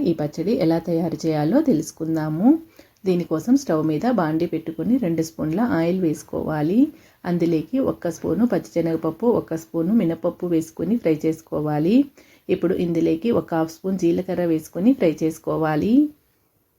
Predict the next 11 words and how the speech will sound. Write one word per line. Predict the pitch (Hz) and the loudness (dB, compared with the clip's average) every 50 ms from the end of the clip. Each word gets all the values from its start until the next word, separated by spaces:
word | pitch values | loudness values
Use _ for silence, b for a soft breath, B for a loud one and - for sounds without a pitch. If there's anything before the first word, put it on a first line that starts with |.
| _ _ _ _ _ _ _ _ _ _ _ _ _ _ _ _ _ _ _ _ _ _ _ _ _ _ | _ _ _ _ _ _ _ _ _ _ _ _ _ _ _ _ _ _ _ _ _ _ _ _ _ _
అలాగే | 185 185 185 175 165 165 220 254 | 0 2 2 2 2 4 4 6
మీరు | 262 220 175 170 165 | 6 6 4 2 2
తినే | - 165 165 175 190 | 2 2 2 2 2
కారాన్ని | 190 190 170 165 165 165 165 170 165 | 2 2 0 2 2 2 0 0 0
బట్టి | 185 175 165 - 220 240 | 0 -2 0 0 -2 0
కొద్దిగా | 240 185 180 - 165 165 185 190 | 0 0 0 0 0 0 0 0
పచ్చిమిరపకాయలు, | 180 165 165 - - 170 160 165 165 156 170 160 156 156 196 247 | 0 -2 -2 -2 -4 -4 -4 -4 -4 -4 -2 -2 0 2 2 2
కొద్దిగా | 247 202 165 - - 170 185 220 - 180 | 4 4 0 0 0 -2 -2 -2 0 0
ఎండుమిరపకాయలు | 165 165 180 185 185 175 160 - - - 165 156 160 208 254 | -2 0 0 0 0 -2 -2 -4 -6 -4 -2 0 2 0 0
తుంచుకుని | 247 - 170 185 185 190 - 196 190 190 | 2 2 0 -2 -2 -4 -6 -6 -2 0
వేసుకోవాలి. | 180 160 160 160 - - 170 170 156 156 151 147 160 175 220 | 2 2 2 0 -2 -6 -6 -4 -4 -4 -4 -4 -2 2 6